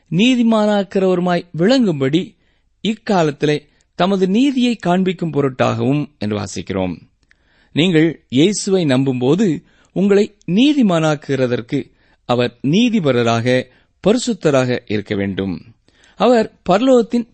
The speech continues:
பின் கதவை திறந்து உங்களை உள்ளே விட்டு ஒரு இருளான இடத்திலே மறைத்து வைக்க முடியாது. நீங்களும் நானும் பரலோகத்திற்கு போக தகுதியானவர்கள் அல்ல. நாம் அவரை விட்டு பிரிக்கப்பட்டு இருக்கிறோம். நமக்கும் அவருக்கும் எந்த ஒரு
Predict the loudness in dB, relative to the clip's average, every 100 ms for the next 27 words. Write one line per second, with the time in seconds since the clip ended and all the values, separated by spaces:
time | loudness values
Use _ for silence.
0 | -2 -2 -2 0 2 4 2 0 0 2
1 | 2 2 0 _ _ _ _ _ -2 2
2 | 4 2 0 -2 2 4 2 0 -4 -4
3 | _ _ _ _ 2 4 4 2 2 2
4 | 2 0 -2 0 -2 0 0 0 -2 -2
5 | -2 -2 -2 0 0 -2 -4 -6 _ _
6 | _ _ _ _ -2 0 0 -2 -2 -4
7 | -4 -6 -8 _ _ -2 0 2 2 0
8 | -6 -2 0 0 -2 0 0 2 2 2
9 | 2 0 -4 -4 -2 0 -2 -8 _ _
10 | _ _ _ 0 0 0 -4 -2 2 2
11 | 0 -4 -8 -4 0 0 0 -4 -2 0
12 | 0 -2 -2 -2 -4 _ _ _ _ _
13 | _ -2 0 2 0 0 2 2 0 -2
14 | -6 -2 0 2 2 2 0